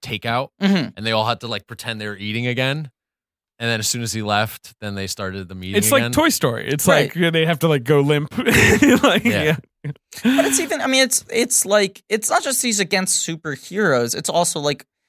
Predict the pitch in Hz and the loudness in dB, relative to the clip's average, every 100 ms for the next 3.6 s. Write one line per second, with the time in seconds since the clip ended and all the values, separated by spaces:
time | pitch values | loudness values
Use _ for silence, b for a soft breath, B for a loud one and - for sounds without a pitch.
0 | _ _ - - - - - _ - - | _ _ -8 -8 -10 -20 -20 _ -18 -2
1 | 285 285 269 240 226 185 170 208 208 185 | -2 0 -2 2 2 2 0 0 2 0
2 | 175 131 127 190 233 - 110 - - - | -2 -8 -4 -2 0 0 -4 -2 -2 -2
3 | - 175 190 214 262 | 0 2 4 4 2